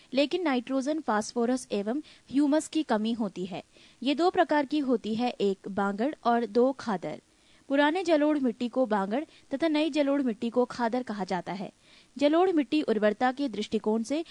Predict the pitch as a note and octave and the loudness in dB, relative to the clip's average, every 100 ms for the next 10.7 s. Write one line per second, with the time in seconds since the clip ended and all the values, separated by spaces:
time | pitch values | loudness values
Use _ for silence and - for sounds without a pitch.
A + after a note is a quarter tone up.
0 | - - C#4+ D4 F4+ F#4 A#3+ - B3 G#3 | -14 -2 0 2 0 0 -2 -4 -4 -2
1 | F#3 F#3+ F#3+ A#3 B3+ F#4 _ - - D4 | -4 -2 -4 -2 -6 -8 _ -14 -8 -4
2 | F4 C#4+ C4+ C4 C#4 - G3+ A3+ A3 A#3 | -2 -2 0 -2 -2 -6 -4 -2 0 -2
3 | C4 A3 G#3 G3 G3+ C4+ - A3+ B3 B3+ | -4 -2 -4 -2 -4 -4 -2 0 0 -2
4 | D4+ - - G#3 C4 B3+ D4 D4+ - G3+ | -4 -12 -10 -2 0 0 -2 -4 -4 -2
5 | G3+ B3 - F#3+ F#3 C4+ D#4+ - C4+ - | 0 -2 -2 -4 -2 -4 -6 -6 -6 -4
6 | D4+ D4+ A3+ G3 G3 A3 F3 F3+ F#3+ - | -4 -2 0 0 0 -2 -4 -8 -10 -14
7 | _ _ _ _ _ _ _ _ _ _ | _ _ _ _ _ _ _ _ _ _
8 | _ _ - G3+ G3+ F3 _ - B3+ C4+ | _ _ -4 0 0 -2 _ -2 -2 0
9 | D4 G3+ - D#3 - _ _ _ _ _ | -2 -4 -8 -14 -14 _ _ _ _ _
10 | - F#3+ G3 F#3+ - G#3+ C#4+ | -10 0 0 0 -2 0 0